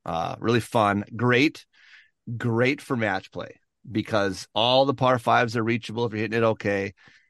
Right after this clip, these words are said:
You know, if you're driving it well, you know, most of the par fours you're gonna hit wedges in.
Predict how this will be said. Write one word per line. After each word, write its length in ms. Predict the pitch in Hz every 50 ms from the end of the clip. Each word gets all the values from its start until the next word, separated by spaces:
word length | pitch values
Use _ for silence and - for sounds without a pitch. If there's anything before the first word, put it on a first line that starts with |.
| _ _ _ _
You 120 | 101 107
know, 200 | 107 104 107 104 - _ _ -
if 140 | 107 92
you're 80 | 107 104
driving 460 | 98 95 95 95 98 110 113 123 127
it 120 | 127 104 104
well, 340 | 110 110 117 117 117 113
you 120 | 87 92 104
know, 260 | 101 98 98 95 -
most 320 | - 92 98 104 110 110 -
of 40 | 113
the 80 | 110
par 240 | - 110 107 110 110
fours 280 | - 113 107 107 107 90
you're 80 | 92
gonna 200 | 87 104 98 98
hit 200 | 92 101 98 - _ _ _ _ _
wedges 580 | 85 87 90 92 101 101 101 107 113 104 92
in. 440 | 95 95 92 95 95 95 98 92 92